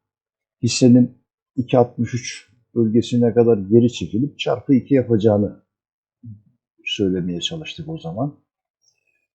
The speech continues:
Ee, iki altmış üçe değil ama iki seksen, iki seksen iki bölgesine kadar hisse geri geldi.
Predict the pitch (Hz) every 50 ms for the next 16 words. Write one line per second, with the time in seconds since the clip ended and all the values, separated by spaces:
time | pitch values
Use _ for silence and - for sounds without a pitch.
0 | - - 110 104 101 107 - - - - - - - - - - - - 117 -
1 | - 135 117 - - - 117 - - - - - 131 127 127 165 180 165 151 123
2 | 110 110 104 - 117 - - 120 - 123 110 - - - 123 117 120 - - -
3 | - - 120 117 - - 120 117 113 - - 104 110 107 104 101 107 104 - -
4 | 113 110 101 - 107 98 101 98 98 - - - 101 90 104 123 123 110 107 85
5 | - 73 71 - - 147 151 -